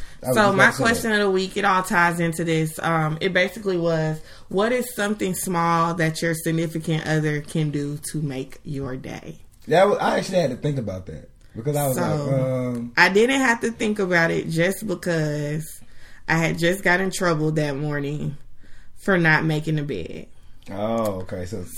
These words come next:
Speaker 2: So
Speaker 1: oh, that's crazy. That's stuff like that for me too.
Speaker 2: I, um, I get up at four in the morning,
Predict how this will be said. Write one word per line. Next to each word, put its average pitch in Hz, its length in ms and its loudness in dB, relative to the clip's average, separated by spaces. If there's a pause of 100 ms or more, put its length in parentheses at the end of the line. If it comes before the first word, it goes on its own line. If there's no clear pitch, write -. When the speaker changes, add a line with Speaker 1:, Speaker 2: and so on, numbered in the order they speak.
Speaker 2:
So 196 100 2 (180)
Speaker 1:
oh, 165 220 4
that's 208 160 2
crazy. 208 240 4
That's 160 240 4
stuff 208 220 4
like 190 200 8
that 180 380 6
for 156 100 -2
me 151 220 6
too. 92 300 -4 (640)
Speaker 2:
I, 294 640 4
um, 202 920 0 (540)
I 220 80 4
get 285 160 0
up 208 360 0 (140)
at 190 160 0
four 175 160 2
in 196 60 0
the 220 40 2
morning, 185 480 0